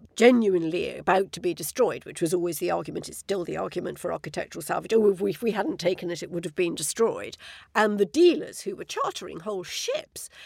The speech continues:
and going over to the Low Countries and saying to people, "Well, that's a nice set of choir stalls. It'd be a shame if anything happened to it." And, um, also, you know, with offering large sums of money. And indeed, if you know,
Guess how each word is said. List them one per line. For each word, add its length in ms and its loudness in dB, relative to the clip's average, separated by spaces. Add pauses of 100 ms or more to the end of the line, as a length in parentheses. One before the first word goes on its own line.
(120)
and 220 -2
going 340 6
over 220 -4
to 140 -6
the 40 -2
Low 220 -2
Countries 580 -8 (280)
and 340 4
saying 360 0
to 100 -10
people, 520 -6 (360)
"Well, 180 6
that's 240 4
a 60 -4
nice 260 -6
set 180 -6
of 100 -20
choir 280 -4
stalls. 380 -12
It'd 80 -14
be 100 -6
a 60 -6
shame 320 -4
if 100 -12
anything 320 -10
happened 380 -8
to 120 -10
it." 200 -10 (260)
And, 480 6
um, 380 4
also, 500 2 (100)
you 120 -6
know, 140 -18 (200)
with 380 -16
offering 400 2
large 280 -2
sums 280 -8
of 80 -16
money. 280 -2
And 120 0
indeed, 320 -2
if 120 -10
you 120 -10
know, 400 2